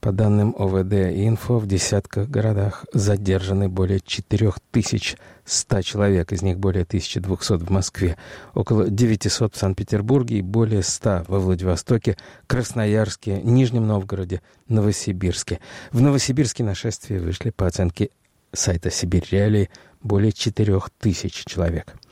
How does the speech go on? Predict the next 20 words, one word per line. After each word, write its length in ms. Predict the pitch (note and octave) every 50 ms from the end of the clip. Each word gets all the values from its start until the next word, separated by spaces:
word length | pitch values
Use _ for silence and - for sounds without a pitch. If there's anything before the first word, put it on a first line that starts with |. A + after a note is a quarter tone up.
| - - - - - - - - - - - - - - -
Десятки 360 | A#2+ A#2 - E3+ D#3+ - -
участников 520 | D#3 - - C3 - - C3 - C3 -
акций 260 | C#3 C#3 - - - C3
протеста 460 | - C3+ C3+ - C3+ B2+ - - B2
подверглись 540 | - A#2+ A2 A2 A#2 A#2 A2 A2+ A2+ G#2 -
физическому 540 | - A2+ G#2 G#2+ G#2 - - - - A2+
насилию 540 | A#2 A#2+ A#2+ A2+ - - C#3+ A2+ F#2+ F#2 D#2+
при 140 | - F#2+ F2+
задержании. 680 | E2+ F2 E2 E2+ F#2 E2+ E2+ F#2+ F2+ E2+ E2+ D#2+ E2+
По 140 | - - F#2
данным 340 | F#2 A#2 A#2+ B2 B2 A#2+ A2+
Союза 380 | - - A2+ A#2+ A#2 A#2 A#2+
журналистов 640 | A2 B2+ A#2+ A#2+ A#2 A2+ A2+ A#2+ G#2+ - - G#2 -
России, 320 | B2 A#2 G2+ - B2 A#2 G#2
были 200 | G2+ A2+ G#2+ G#2+
задержаны 540 | G2+ G#2 G#2 G2 A2 G#2+ G#2+ G#2+ G#2+ A2
более 300 | G2+ F#2+ G#2+ G#2+ G#2+ G#2
тридцати 480 | - - G#2+ A2 - - - - - B2
журналистов, 680 | G2 G2+ F#2+ F#2+ G2+ F#2+ G2 A#2 A2 - - G#2 -
освещавших 760 | G#2+ G2 - - F#2+ - - - G2+ F#2 - - - - -